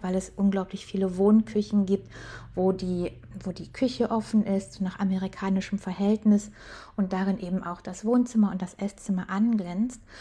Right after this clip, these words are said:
Und auch hier sehen wir doch, wie sehr dann gewollt wurde, dass die Küche noch mehr integriert wird und kein abgeschlossener Raum ist. Andersrum beleuchte ich es sehr, sehr gerne.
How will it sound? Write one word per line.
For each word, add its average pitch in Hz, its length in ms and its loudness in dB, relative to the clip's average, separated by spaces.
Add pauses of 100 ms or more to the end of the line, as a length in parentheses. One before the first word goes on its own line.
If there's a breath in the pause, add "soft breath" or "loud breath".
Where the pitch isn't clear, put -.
(180 loud breath)
Und 202 180 4
auch 202 100 -4
hier 220 160 4
sehen 247 360 4
wir 208 80 4
doch, 196 220 -2
wie 196 180 0
sehr 233 360 4 (160)
dann 151 340 -10 (340)
gewollt 202 680 4
wurde, 175 440 -4 (480 loud breath)
dass 202 200 0
die 214 120 -2
Küche 226 320 0
noch 214 520 6
mehr 226 500 6
integriert 214 680 2
wird 185 120 -4
und 180 120 -8
kein 190 200 -2
abgeschlossener 202 680 -4
Raum 226 360 0
ist. - 220 -20 (1120 soft breath)
Andersrum 240 580 6
beleuchte 196 460 2
ich 208 220 2
es 214 180 0
sehr, 208 180 4
sehr 208 180 2
gerne. 196 280 -2